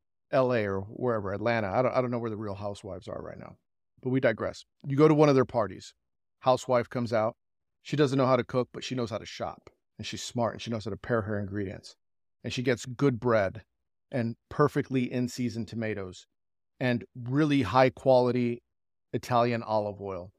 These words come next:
and fresh basil and Tellicherry peppercorns in her pepper mill and a flaky Maldon salt. And she goes to the charcuterie counter. She gets the porchetta and the salsicon and the finocchiona.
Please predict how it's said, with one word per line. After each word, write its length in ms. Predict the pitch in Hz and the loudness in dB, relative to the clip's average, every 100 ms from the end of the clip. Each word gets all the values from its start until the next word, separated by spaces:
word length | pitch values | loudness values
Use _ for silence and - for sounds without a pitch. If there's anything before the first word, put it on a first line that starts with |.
| _ | _
and 200 | 120 123 | -6 -4
fresh 300 | - 131 123 | 2 2 2
basil 480 | 117 113 104 98 87 _ _ _ _ - | -2 -4 -4 -10 -16 _ _ _ _ -6
and 140 | 123 | -2
Tellicherry 580 | - 143 135 143 135 117 | 4 4 4 2 0 0
peppercorns 640 | 127 123 113 131 123 120 | -4 -4 -6 -4 -4 -4
in 60 | 113 | -6
her 120 | 113 | -6
pepper 300 | - 113 113 | -6 -6 -6
mill 300 | 104 90 98 _ _ _ _ - | -10 -12 -14 _ _ _ _ -2
and 120 | 135 | 0
a 80 | 127 | 0
flaky 760 | - 139 139 - 131 123 107 _ _ _ _ - | 0 2 4 2 0 0 -4 _ _ _ _ 0
Maldon 800 | 131 131 123 123 113 110 104 - | 4 4 4 2 2 -2 -4 -8
salt. 520 | - 120 95 - - _ _ _ _ - | -8 -2 -2 -4 -18 _ _ _ _ -4
And 120 | 139 | -2
she 100 | - | 2
goes 220 | 143 151 | 4 4
to 80 | - | 4
the 80 | 147 | -2
charcuterie 600 | - 139 - 139 131 123 | 2 0 2 0 0 -2
counter. 440 | - 127 123 127 120 | -2 -2 0 -2 -4
She 140 | - | -2
gets 160 | 151 - | -2 0
the 100 | 147 | -4
porchetta 600 | 147 143 147 135 113 104 | -2 0 4 6 4 -2
and 100 | 127 | -4
the 60 | 123 | -2
salsicon 600 | 139 127 123 123 113 110 | 0 0 0 0 0 0
and 100 | 107 | -6
the 40 | |
finocchiona. 720 | - 135 135 127 139 123 101 | -6 -2 -2 0 0 0 -4